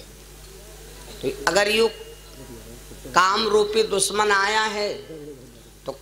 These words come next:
कथा खाली तुम सुन रहे हो, लेकिन कथा सा पड़वा खींच रहा।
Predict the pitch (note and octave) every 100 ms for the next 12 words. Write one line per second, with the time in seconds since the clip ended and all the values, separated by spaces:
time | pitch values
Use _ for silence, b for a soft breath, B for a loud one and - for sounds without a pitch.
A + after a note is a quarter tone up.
0 | - F3 F#3 G3+ G3 G3 G3 G#3 G#3 F#3+
1 | F#3+ G#3 G#3+ G#3+ G#3 G#3 G#3 G3 F#3 F3
2 | F3+ F3+ G#3 A3 A#3+ - G3 F#3+ F#3 E3
3 | E3 D#3 D3+ A#2+ G2